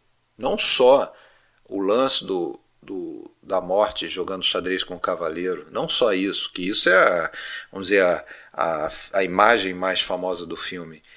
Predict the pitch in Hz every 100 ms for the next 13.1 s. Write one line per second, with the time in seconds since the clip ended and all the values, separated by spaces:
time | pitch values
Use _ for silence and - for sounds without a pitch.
0 | _ - 95 - 156 - 117 113 120 107
1 | 101 90 - - 98 127 - - 101 98
2 | 110 117 98 95 92 90 95 101 92 -
3 | - 90 117 - - _ _ _ _ -
4 | - - - 139 120 170 131 113 110 92
5 | - 87 - 92 98 131 _ _ _ _
6 | _ - 90 87 85 85 80 52 - _
7 | - 92 85 85 92 95 87 90 85 -
8 | 95 87 78 92 - - 107 101 107 101
9 | - 90 92 98 - 139 139 107 120 -
10 | 110 101 - 110 110 98 95 - 101 95
11 | 98 104 - 101 104 101 95 87 92 113
12 | 117 101 92 104 98 - 92 - 101 113